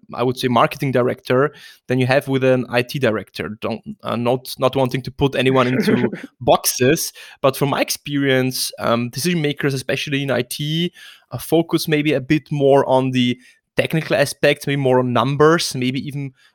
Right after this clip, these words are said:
Speaker 1: sometimes more on facts. Uh, I was wondering how your experience is, because I, I, th-, I think that as,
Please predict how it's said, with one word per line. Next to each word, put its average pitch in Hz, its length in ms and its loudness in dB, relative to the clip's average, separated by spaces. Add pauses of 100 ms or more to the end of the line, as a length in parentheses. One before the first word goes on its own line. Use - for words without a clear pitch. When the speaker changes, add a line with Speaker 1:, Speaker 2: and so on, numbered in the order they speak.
(380)
Speaker 1:
sometimes 190 400 -2
more 147 140 0
on 139 80 0
facts. - 680 -4 (320)
Uh, 123 260 4
I 135 40 4
was 147 180 2
wondering 160 380 0
how 143 220 -2
your 143 240 -2
experience 135 580 -4
is, 127 160 -6
because 131 300 -4
I, 135 180 0
I, 135 120 0
th-, 143 280 -8
I 147 80 -2
think 185 220 -4
that 170 180 0 (460)
as, 147 400 2